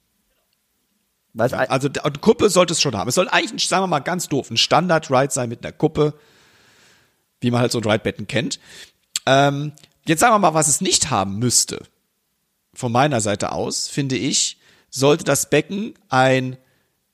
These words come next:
Speaker 2: natürliches Becken sein, was nicht schon Nieten per Werk hat.
Speaker 1: Absolut.
Speaker 2: Weil es einfach unflexibel macht. Wenn ihr, wenn man so einen Klang haben möchte, diese Nieten sorgen ja dafür, dass das Sustain, also der Klang des Beckens einfach langer wird,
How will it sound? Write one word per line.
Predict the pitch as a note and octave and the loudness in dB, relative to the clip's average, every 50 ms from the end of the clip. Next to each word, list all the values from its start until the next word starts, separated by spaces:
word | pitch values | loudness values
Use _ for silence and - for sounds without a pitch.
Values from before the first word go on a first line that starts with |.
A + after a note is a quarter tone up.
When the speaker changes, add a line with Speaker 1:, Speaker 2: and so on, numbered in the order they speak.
| _ _ - | _ _ -4
Speaker 2:
natürliches | E3 D#3 - - - F3+ G3 A#3 E3 E3+ - - | -2 -2 -2 -2 -2 -2 0 0 -2 -2 -4 -2
Becken | - C3 C#3 - E3+ D3+ | -4 -4 -4 -4 -4 -4
sein, | C#3+ D3 D3+ D3+ | -2 -2 0 0
was | D3 C#3+ - - | 0 0 0 0
nicht | F3 G3 A3+ G#3+ - - | -2 -2 -4 -2 -2 0
schon | - - D#3+ D#3+ D3+ D3+ D3+ | 2 2 2 2 2 -2 -4
Nieten | D#3 F3 G#3 C4 - - F3+ F3 F#3 F#3+ G3 - _ _ _ | -4 -4 -4 -2 -2 -2 -2 -2 -2 -6 -10 -12 _ _ _
per | - D#3 D3 C3+ B2 A2 | -2 0 0 0 0 0
Werk | A#2 G#2+ F#2 F2+ - - - | 0 -2 -2 -4 -6 -10 -12
hat. | - - - - - _ _ _ _ _ _ _ _ _ _ _ _ _ _ _ _ _ _ _ - | -12 -10 -10 -12 -14 _ _ _ _ _ _ _ _ _ _ _ _ _ _ _ _ _ _ _ -6
Speaker 1:
Absolut. | C#3+ D3+ C3+ A2+ | -6 -6 0 4
Speaker 2:
Weil | B2+ C3 D3+ F3 G3 B3+ - - | 4 6 6 6 4 2 0 -2
es | E3 - - - - - _ _ _ _ | -2 -2 -2 -2 -4 -8 _ _ _ _
einfach | C#3 D#3+ F3+ F3 - F#3+ D#3+ - - | 4 4 4 4 2 0 0 0 -2
unflexibel | F3 F3 - - - G#2+ - - - - - E2+ | -2 -2 -2 -2 -2 -2 -2 -2 -4 -6 -8 -8
macht. | D2+ - - - - - _ _ - | -8 -10 -12 -14 -16 -20 _ _ 0
Wenn | C#3 D3+ F3+ G3 | 2 2 4 4
ihr, | F3+ F3 D#3 C#3+ | 2 0 0 0
wenn | D3 E3 | 0 0
man | F#3 E3+ D#3 | 0 -2 -2
so | D3 E3+ | -2 -2
einen | C3+ B2+ B2+ - | -2 -4 -4 -6
Klang | - - C#3 D3+ F3+ E3 C3+ | -8 -4 -4 -2 -2 -2 0
haben | D#3 D#3 F3+ F#3 E3+ B2 | 2 2 2 2 0 0
möchte, | A2+ A2 - - - F#2+ F2+ | 0 0 0 0 -2 -4 -6
diese | - - - G#2+ A#2+ A#2+ B2 | -8 -8 -6 -4 -4 -4 -4
Nieten | A#2+ B2 C#3+ F3+ G#3 - - D#3 | -6 -4 -4 -4 -4 -4 -6 -4
sorgen | C3+ D3 C#3 D3+ D#3+ D#3+ | 2 4 4 4 4 2
ja | D3+ | 0
dafür, | C#3 B2+ - - C#3 C#3 C#3+ | -2 -2 -2 -2 -2 0 2
dass | C3+ C3 - - | 2 2 2 2
das | A#2 A#2 - | 2 2 2
Sustain, | - A#2 - - - - - - E3 E3+ E3 C#3 A#2+ G#2+ | 0 0 0 0 0 0 0 2 4 6 6 4 4 2
also | G#2+ G#2+ G#2+ | -2 -2 -2
der | A2+ A2 | -4 -6
Klang | - - C3+ B2+ D3 D#3+ | -4 -2 0 0 0 0
des | C#3 - - | -2 -4 -2
Beckens | - A2+ - C3 B2 | -4 -4 -4 -6 -8
einfach | - B2 A#2 A2+ A2 A2 | -8 -8 -8 -6 -6 -4
langer | G2 G2+ G#2 C#3+ F3 F3 D#3+ D3 | -4 -2 -2 -2 -2 -4 -4 -2
wird, | D#3 E3+ F#3 - | -2 -4 -4 -6